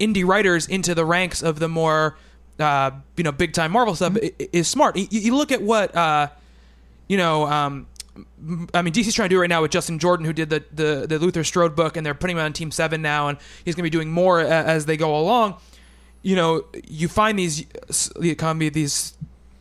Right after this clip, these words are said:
Speaker 1: well-liked but niche writers and make them a, a, a big
Speaker 2: Mm-hmm.
Speaker 1: deal, you know?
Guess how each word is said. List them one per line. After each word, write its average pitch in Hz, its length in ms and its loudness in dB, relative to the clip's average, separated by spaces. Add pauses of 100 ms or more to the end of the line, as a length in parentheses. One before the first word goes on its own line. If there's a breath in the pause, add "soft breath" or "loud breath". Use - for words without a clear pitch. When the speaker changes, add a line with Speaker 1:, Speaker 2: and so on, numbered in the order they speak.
(160)
Speaker 1:
well-liked 180 720 2
but 156 200 -2
niche 170 480 -2
writers 170 440 0
and 165 160 -6
make 165 140 -4
them 160 160 -4
a, 151 160 -4
a, 151 60 -4 (200)
a 147 80 -4
big 156 180 0
Speaker 2:
Mm-hmm. 247 60 4
Speaker 1:
deal, 143 380 -4
you 160 100 -2
know? 151 200 0